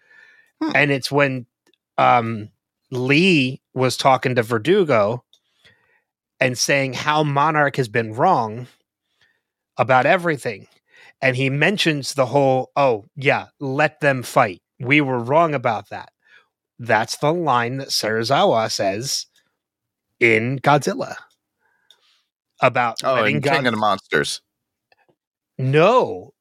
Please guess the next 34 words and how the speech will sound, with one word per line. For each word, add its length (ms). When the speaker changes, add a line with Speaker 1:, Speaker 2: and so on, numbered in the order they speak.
Speaker 2:
Wait. 380
Is 180
that 180
King 160
of 60
the 80
Monsters, 560
or 180
is 220
that 280
in 500
the 180
original 400
Godzilla 720
when 160
it 100
comes 340
to, 80
oh, 260
no, 160
wait 240
a 40
minute. 360
Let 220
Them 160
Fight 400
doesn't 280
happen 300
until 260
Godzilla 480
versus 380
Kong, 400
I 80
think. 480